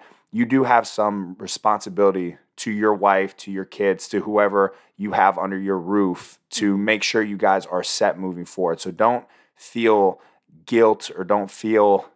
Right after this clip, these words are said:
that kind of obligation that you have to go out and you have to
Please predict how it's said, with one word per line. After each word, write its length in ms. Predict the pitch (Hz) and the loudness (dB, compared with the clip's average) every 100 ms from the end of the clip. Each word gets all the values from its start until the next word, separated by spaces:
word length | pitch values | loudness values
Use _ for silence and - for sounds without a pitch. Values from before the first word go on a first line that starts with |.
| _ _ _ | _ _ _
that 180 | 107 98 | 0 0
kind 160 | - 107 | 0 -2
of 80 | 95 98 | -2 2
obligation 640 | 101 101 98 98 95 98 | 2 2 -2 -4 -4 -6
that 160 | 95 90 | -8 -8
you 140 | 95 | -8
have 460 | - - 92 - - | -6 -4 -4 -6 -8
to 80 | 107 | -2
go 280 | 104 101 | 2 4
out 300 | 95 101 110 - _ _ _ | 6 4 2 -6 _ _ _
and 120 | - | -10
you 100 | 170 | -8
have 380 | - - 185 - | -4 2 2 0
to 140 | 104 | -8